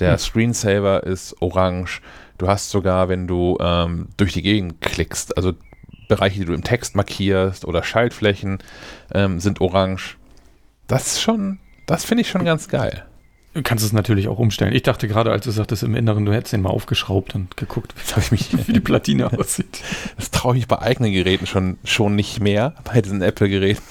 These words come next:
Speaker 1: und das bei
Speaker 2: Nee,
Speaker 1: den
Speaker 2: das
Speaker 1: geliehenen
Speaker 2: überlassen
Speaker 1: vielleicht noch
Speaker 2: wir.
Speaker 1: weniger.
Speaker 2: Das überlassen wir iFixit.
Speaker 1: Ja. <clears throat> Ähm, ich hab, ich hab einen Skandal inzwischen.
Speaker 2: Du hast eins vergessen, Entschuldigung.
Speaker 1: Ja?
Speaker 2: Eine ganz wichtige Sache hast du vergessen, und zwar sind die Aufkleber auch in der Farbe.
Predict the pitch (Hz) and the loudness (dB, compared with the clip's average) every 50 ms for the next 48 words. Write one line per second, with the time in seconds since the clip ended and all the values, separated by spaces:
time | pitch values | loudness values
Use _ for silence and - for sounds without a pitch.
0 | - - 95 90 110 104 98 98 92 92 117 113 120 104 101 110 110 107 104 104 | -6 -4 -4 -2 -2 -2 0 2 4 4 4 4 2 2 4 4 4 4 4 2
1 | 101 98 101 107 117 95 101 98 98 92 92 92 - - - 113 - - - - | 2 4 4 4 4 2 2 0 0 0 0 -2 -2 -4 -6 -8 -8 -8 -10 -10
2 | - 131 123 120 110 - 120 113 107 107 104 - 113 113 123 120 110 - - - | -4 -2 0 0 0 0 0 0 2 2 2 0 0 -2 0 -2 -2 -2 -2 -4
3 | - - - - - - - - - 85 85 82 80 82 - - - - - - | -4 -4 -8 -10 -10 -12 -12 -4 0 0 2 2 0 -2 -4 -8 -6 -4 -2 0
4 | - 131 117 92 - - - - - - - - - - - - - - - - | 2 2 2 0 -2 -6 -14 -16 -14 -12 -6 -2 -2 -2 -2 -6 -14 -20 -20 -20
5 | - - 101 101 101 101 101 101 101 101 101 101 101 98 - - - - - - | -10 -4 0 0 2 2 2 2 0 0 -2 -4 -4 -6 -8 -14 -20 -20 -20 -20
6 | - - - _ _ _ _ _ - - - 107 117 143 143 143 131 143 151 - | -20 -20 -20 _ _ _ _ _ -4 -2 0 2 2 2 0 0 -2 -2 -4 -4
7 | 123 - - - 113 104 95 - - 110 90 - 92 92 - - 87 90 101 120 | -4 -4 0 0 2 2 2 2 2 2 2 0 0 -2 -4 -6 -6 -4 -2 -2
8 | 175 - - - - - - - - - - - - - - - 143 127 - 190 | -2 -4 -6 -12 -18 -20 -20 -20 -20 -20 -20 -20 -20 -14 -4 0 0 0 2 2
9 | 160 - - - - 151 - - 107 98 101 - - 117 110 104 101 98 101 98 | 2 2 2 2 2 2 2 0 -2 -2 -2 0 0 2 2 2 2 2 4 2
10 | 110 127 - - - - - - - - - - - - 120 117 113 120 117 - | 2 0 -4 -10 -20 -20 -20 -20 -20 -20 -20 -10 -4 0 0 2 2 2 0 0
11 | 120 113 110 131 117 107 110 110 - 139 123 101 - - - 127 117 104 110 113 | 0 -2 0 0 0 2 2 0 0 0 -2 -4 -4 -8 -4 -2 -2 0 0 0
12 | 104 92 - - 117 104 98 101 98 95 - 110 101 95 98 98 - - 127 127 | 0 -2 0 0 0 0 2 0 -2 -2 -2 0 0 2 0 0 0 0 0 0
13 | - - - 104 92 95 107 - 101 - - 101 92 90 - - 98 98 101 | 0 0 0 0 0 0 0 -2 -2 -4 -4 -4 -4 -4 -4 -4 -4 -4 -6